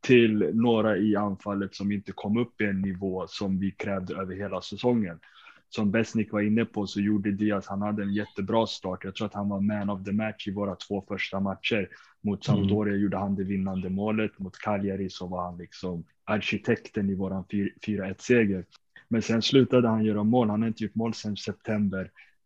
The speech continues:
Speaker 1: Eh, Sälemäkers har inte gjort något mål överhuvudtaget. Eller jo, ett mot Salernitana under säsongen. Ett enda mål. Och så har vi Rebic som har väl också gjort någon, kanske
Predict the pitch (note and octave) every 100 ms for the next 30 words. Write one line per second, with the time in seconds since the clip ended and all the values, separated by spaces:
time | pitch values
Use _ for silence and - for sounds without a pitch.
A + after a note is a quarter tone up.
0 | - A2 G#2+ G#2 F#2 G2+ - A#2 A#2 A2+
1 | A2 G#2 - G2+ A2+ G#2 A2 G#2+ - A2+
2 | G#2+ - A2 G2+ G2+ G#2 G#2 - G#2+ G#2
3 | A#2+ A#2+ B2 C3 B2 - A2+ G#3 A2+ G#2+
4 | G#2+ G#2+ G#2+ A#2 A2+ G2 G2+ G2+ G2+ F#2+
5 | G2 G#2 G#2 G2 F2 G#2 - G#2+ G2 G2
6 | G2+ G#2 F#2+ - - - - G#2 G#2 A#2+
7 | A2+ A2+ A2 A2+ G#2 A2 - - - G#2+
8 | G#2+ G2+ G#2+ G#2+ G#2+ - - A#2+ A2+ -
9 | A2 A2+ G#2 F#2 G2+ G2 - G2+